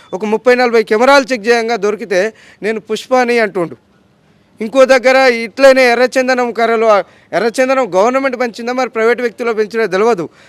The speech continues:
దాన్ని ఒక లారీ తీసుకుపోతే నేను పుష్ప అని అంటున్నాడు.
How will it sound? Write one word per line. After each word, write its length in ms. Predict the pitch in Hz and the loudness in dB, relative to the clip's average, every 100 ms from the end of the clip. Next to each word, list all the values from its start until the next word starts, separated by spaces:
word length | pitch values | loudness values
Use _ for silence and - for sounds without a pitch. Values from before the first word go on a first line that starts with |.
| _ | _
దాన్ని 260 | 190 226 240 | 0 2 2
ఒక 120 | 226 | -2
లారీ 560 | 214 202 233 254 240 220 | 0 2 4 2 0 -2
తీసుకుపోతే 680 | 226 - 226 233 226 226 220 _ _ | -4 -6 -4 -2 0 -2 -6 _ _
నేను 140 | 208 | -8
పుష్ప 320 | 202 202 - 240 | -6 -12 -2 0
అని 160 | 226 | 2
అంటున్నాడు. 480 | 208 175 175 151 127 | 0 -2 -6 -6 -8